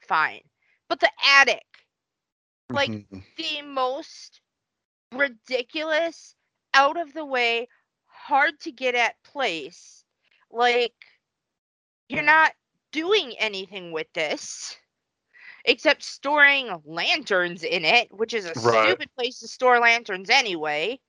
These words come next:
Speaker 2: Right.
Speaker 1: Fucking sell it. Get rid of it. Give it to George and, or give it to Henry and Dennis. Like, fuck.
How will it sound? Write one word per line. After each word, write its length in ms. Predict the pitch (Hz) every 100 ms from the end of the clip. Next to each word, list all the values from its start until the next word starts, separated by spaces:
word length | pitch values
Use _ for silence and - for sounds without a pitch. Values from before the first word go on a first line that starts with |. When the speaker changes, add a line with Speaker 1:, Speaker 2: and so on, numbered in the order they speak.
| -
Speaker 2:
Right. 420 | 131 123 117 117 - - _ -
Speaker 1:
Fucking 380 | 480 508 349
sell 360 | - - 202 254
it. 200 | 240 - _ _
Get 200 | 440 311
rid 160 | 214
of 120 | 220 214
it. 260 | 180 151 - _ _
Give 180 | 240 349
it 120 | 415
to 380 | - 415 403 233 -
George 540 | - 233 269 349 269
and, 400 | 277 247 233 208 -
or 100 | 220
give 180 | 285 349
it 80 |
to 140 | - 294
Henry 420 | 269 269 302 330
and 500 | 285 233 208 190 170 _ _ _ _ _ _ _ -
Dennis. 680 | 269 330 139 - - - -
Like, 260 | 214 196 _ _ _ _ _ _
fuck. 460 | - 240 370 -